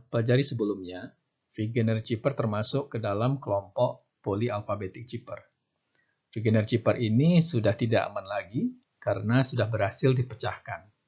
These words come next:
Nah, orang yang pertama kali memecahkan Vigener chipper itu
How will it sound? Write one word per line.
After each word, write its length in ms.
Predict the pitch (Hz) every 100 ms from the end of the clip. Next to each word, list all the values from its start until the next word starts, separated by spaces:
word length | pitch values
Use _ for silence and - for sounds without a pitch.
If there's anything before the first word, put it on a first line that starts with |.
| _ _ _ _
Nah, 240 | 101 87 -
orang 320 | 120 139 135
yang 320 | 127 127 120 120 - _ _
pertama 400 | 127 131 120 117
kali 240 | 139 143
memecahkan 640 | 143 123 117 - 117 113 -
Vigener 400 | 110 110 101 101
chipper 240 | 117 -
itu 480 | 101 - 107 143